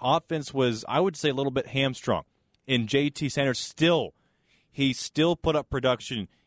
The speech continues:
and did things no other Texas tight end did. Now going the next year,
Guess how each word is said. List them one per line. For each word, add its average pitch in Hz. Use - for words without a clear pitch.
and 110
did 123
things 120
no 120
other 127
Texas 123
tight 113
end 101
did. 90
Now 135
going 156
the 117
next 127
year, 175